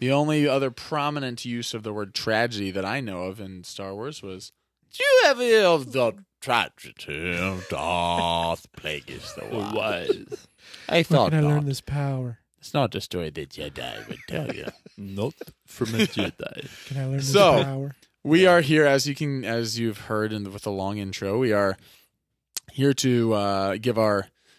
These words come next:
Speaker 1: discussion, deep dive, reaction, review, just talk about, uh, the latest chapter, chapter fourteen of The Mandalorian. We want to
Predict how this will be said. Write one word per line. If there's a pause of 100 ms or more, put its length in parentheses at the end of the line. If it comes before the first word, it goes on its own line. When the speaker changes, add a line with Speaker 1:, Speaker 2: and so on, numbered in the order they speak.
(140)
Speaker 1:
discussion,
deep
dive,
reaction,
review, (520)
just (320)
talk
about,
uh,
the
latest
chapter,
chapter
fourteen (380)
of
The
Mandalorian. (360)
We
want
to